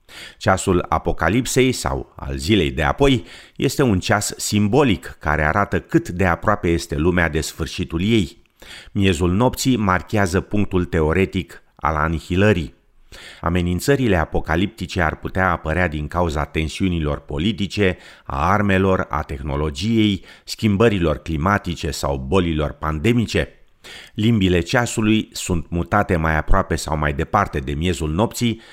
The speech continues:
pe baza interpretării de către oamenii de știință a amenințărilor existențiale la un anumit moment,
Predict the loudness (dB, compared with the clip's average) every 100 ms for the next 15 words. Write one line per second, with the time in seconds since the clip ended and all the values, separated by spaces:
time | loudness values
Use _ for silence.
0 | -20 -4 0 2 2 4 2 4 0 0
1 | 0 2 2 2 0 -4 -6 -4 0 2
2 | 2 0 -2 -4 -6 -2 -2 0 0 0
3 | -2 -6 -4 -2 -2 -2 -4 -4 -4 0
4 | 0 0 -2 -8 -8 -8 -10 -6 -6 -6
5 | -2 0 2 2 0 -10 -10 -6 -4 -2
6 | -2 -4 -4 -2 2 2 0